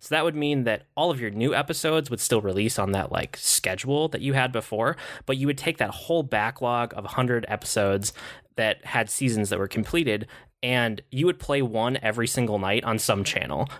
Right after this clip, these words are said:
at the same time every weeknight generally. So you get five episodes every week, and they might not be in order. They might not go, like, with the seasons. It might be kind of random, and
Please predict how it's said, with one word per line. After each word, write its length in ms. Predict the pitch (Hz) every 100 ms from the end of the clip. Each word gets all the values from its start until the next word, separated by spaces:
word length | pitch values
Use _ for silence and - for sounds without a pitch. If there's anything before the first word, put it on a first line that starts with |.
| - -
at 100 | 127
the 40 |
same 320 | 123 139 127
time 420 | 123 117 107 107 107
every 380 | - 113 113 110
weeknight 680 | 95 90 101 - 98 90 -
generally. 440 | - 90 73 90
So 160 | 113 131
you 60 |
get 140 | 127 147
five 280 | - 127 113
episodes 560 | 110 120 110 104 101
every 240 | 107 104 101
week, 280 | 107 175 - - - _
and 160 | 139 131
they 100 | 127
might 180 | 123 135
not 160 | 170 151
be 120 | 147
in 80 | 123
order. 460 | - 104 131 160 -
They 100 | -
might 180 | 113 123
not 220 | 127 127
go, 260 | 107 104 110
like, 320 | 113 101 98
with 280 | 101 107 -
the 80 | -
seasons. 580 | - 107 117 147 165 - -
It 120 | 131
might 160 | 127 131
be 100 | 160
kind 320 | - 127 139
of 180 | 110 90
random, 500 | 92 165 208 254 - - - - _
and 340 | 135 135 127